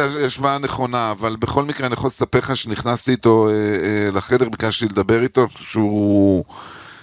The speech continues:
אה, ה-, ה-, התחבר למילים שלי, אה, חזק מאוד, וההמלצה שלי, או הבקשה שלי וההמלצה,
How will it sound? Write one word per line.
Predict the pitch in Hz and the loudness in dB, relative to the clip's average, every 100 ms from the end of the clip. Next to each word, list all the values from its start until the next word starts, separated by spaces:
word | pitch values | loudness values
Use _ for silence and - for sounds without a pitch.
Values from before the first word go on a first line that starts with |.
| _ | _
אה, | 95 101 101 98 98 92 87 - - - | -2 0 2 2 0 0 -2 -2 -2 -2
ה-, | |
ה-, | 73 - 107 - | -4 -2 -2 -2
התחבר | 107 113 113 131 | -4 0 2 2
למילים | 117 107 113 | 0 -2 -2
שלי, | - 113 104 101 98 | -2 0 2 2 0
אה, | |
חזק | 92 101 113 110 | 0 0 0 0
מאוד, | 101 104 123 120 | 0 4 4 2
וההמלצה | 104 101 104 98 120 113 | 0 0 0 -2 0 -2
שלי, | - 113 113 | 2 4 6
או | 104 98 | 6 4
הבקשה | 98 - 98 120 113 | 0 -2 -2 0 0
שלי | 117 107 | 2 2
וההמלצה, | 98 95 98 95 - 110 | 2 0 -2 -4 0 0